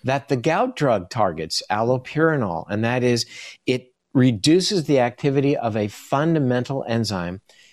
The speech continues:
for the formation of uric acid, and that is this xanthine oxidase enzyme. Quercetin does it, and it does it in a very handy way, as does another bioflavonoid called luteolin.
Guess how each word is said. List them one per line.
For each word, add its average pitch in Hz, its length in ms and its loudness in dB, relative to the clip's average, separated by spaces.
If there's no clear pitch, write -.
for 139 380 2
the 135 140 0
formation 127 880 0
of 101 220 -6
uric 107 600 -2
acid, 107 400 -4
and 107 180 -2
that 110 200 0
is 110 240 -2
this 98 340 -2
xanthine 107 440 -2
oxidase 107 580 -4
enzyme. 95 480 -8
Quercetin 160 640 -2
does 127 240 0
it, 143 160 -2
and 113 140 -4
it 104 160 -6
does 131 240 0
it 139 100 -2
in 110 200 -4
a 98 80 -2
very 127 600 0
handy 117 360 0
way, 90 360 -2
as 123 280 0
does 117 240 0
another 147 400 0
bioflavonoid 107 960 -2
called 110 380 -2
luteolin. 120 800 2